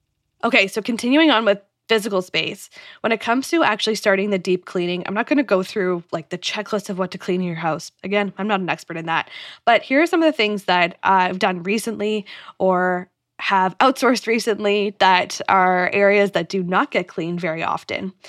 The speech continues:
Uh, things like fans. So, like, if you have a fan in your room or you have a humidifier or a fan in your bedroom or anywhere, like, dusting that out, wiping it down, they're,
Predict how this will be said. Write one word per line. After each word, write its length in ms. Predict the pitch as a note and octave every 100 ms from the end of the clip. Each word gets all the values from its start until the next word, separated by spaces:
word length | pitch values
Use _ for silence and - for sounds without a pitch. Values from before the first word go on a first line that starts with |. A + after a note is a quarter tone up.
| - - - -
Uh, 180 | G3+ F#3+
things 300 | C4+ D4 A#3
like 160 | F#3+
fans. 760 | - _ B3+ B3+ B3 B3+ B3 B3
So, 460 | - - F#3 E3+ - -
like, 160 | F#3+ -
if 120 | F#3
you 80 | G3+
have 120 | F#3+
a 60 | F3
fan 340 | - A#3 A3+
in 100 | A#3+
your 120 | A#3
room 320 | A3 A#3 A3+ A3
or 80 | G3
you 140 | F#3
have 200 | E3+ F#3
a 60 | E3+
humidifier 880 | E3+ G3 F3+ A3 G#3+ G#3+ G#3+ G3+ G#3+
or 140 | F3+ E3+
a 60 |
fan 240 | - G3 G3+
in 100 | F#3
your 120 | E3
bedroom 580 | G3+ B3+ B3 A#3+ A3+ F3+
or 80 | -
anywhere, 540 | A#3 A#3+ A3+ A3 G#3+ - - -
like, 180 | F3+ -
dusting 360 | - F3 - G#3
that 140 | G#3 G3
out, 280 | F#3 -
wiping 340 | E3 F3+ F#3+ F#3+
it 140 | F3+
down, 320 | F#3+ F3 F3
they're, 100 | F3